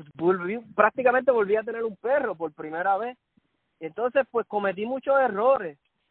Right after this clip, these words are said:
Este, mi perra, pues, la engreímos mucho, la dejamos que, pues, prácticamente ella fuera,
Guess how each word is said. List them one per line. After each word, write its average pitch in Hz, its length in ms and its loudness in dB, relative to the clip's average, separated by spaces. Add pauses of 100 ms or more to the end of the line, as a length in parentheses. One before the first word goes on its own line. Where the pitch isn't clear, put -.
(140)
Este, 156 920 -6 (440)
mi 165 120 -16
perra, 190 340 -6
pues, 185 220 2
la 175 200 -4
engreímos 165 600 -4
mucho, 170 1080 -2
la 151 140 0
dejamos 151 320 -8
que, 180 240 -2
pues, 165 180 -4
prácticamente 214 920 0
ella 226 180 4
fuera, 226 480 2